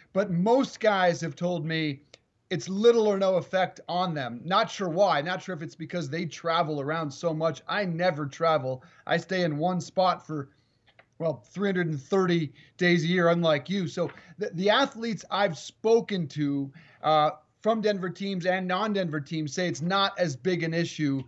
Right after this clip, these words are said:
as some like to make it. But there is certainly a Ryan Clark type guy on every team. So look, I just think it's negligible. And I think for those guys that travel around the country all the time, you are in,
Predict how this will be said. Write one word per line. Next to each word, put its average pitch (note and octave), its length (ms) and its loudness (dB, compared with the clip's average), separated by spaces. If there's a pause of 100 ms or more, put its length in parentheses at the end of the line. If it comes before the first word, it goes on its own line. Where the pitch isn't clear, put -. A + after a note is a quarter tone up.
(280)
as E3 260 2
some G3 420 -2
like F3 280 0
to D#3+ 80 -8
make D#3 320 0
it. C#3 100 -6
But D#3 140 -6
there F#3 220 0
is C4 180 -2
certainly G#3+ 340 -4
a G3+ 180 -2
Ryan F#3 400 -2
Clark F#3+ 360 0
type E3 260 0
guy F3+ 400 4
on D#3 180 -4
every D#3+ 300 -4
team. E3 340 -8
So D#3+ 220 0
look, F3+ 300 -4 (200)
I G#3+ 120 4
just C4 180 -2
think F3+ 160 -8
it's D#3+ 160 -10
negligible. F#3+ 1000 -2 (140)
And E3+ 80 -4
I F3 120 -2
think F3 180 -6
for E3+ 100 -6
those E3+ 260 -4
guys F#3+ 240 2
that D#3 120 -6
travel F3+ 480 0
around F3 280 0
the D#3 80 -6
country E3+ 500 -6 (200)
all G3+ 180 6
the E3+ 100 -2
time, F3 320 -4
you E3 140 -4
are D3+ 220 -4
in, A3 300 -4